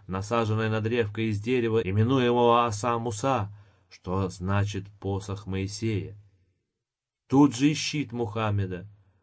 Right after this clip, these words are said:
знамя пророка, огромный меч Али,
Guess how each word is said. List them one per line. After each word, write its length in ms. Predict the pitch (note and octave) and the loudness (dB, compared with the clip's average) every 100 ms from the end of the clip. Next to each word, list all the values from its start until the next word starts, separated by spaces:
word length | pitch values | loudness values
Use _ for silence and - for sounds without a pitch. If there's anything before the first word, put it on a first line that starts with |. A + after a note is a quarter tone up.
| _ | _
знамя 460 | E2+ E2 A2 A#2 G#2+ | -10 0 0 2 0
пророка, 640 | A2+ A2+ A2+ G#2 F2+ F#2 - _ _ | 2 6 4 4 -6 -10 -18 _ _
огромный 680 | F2 F#2 A2 B2+ B2 B2 A#2+ | -4 2 4 6 4 0 -2
меч 300 | B2 A#2 G#2 | -2 -2 -2
Али, 460 | A2+ A#2 B2+ G#2 | 0 0 -2 -4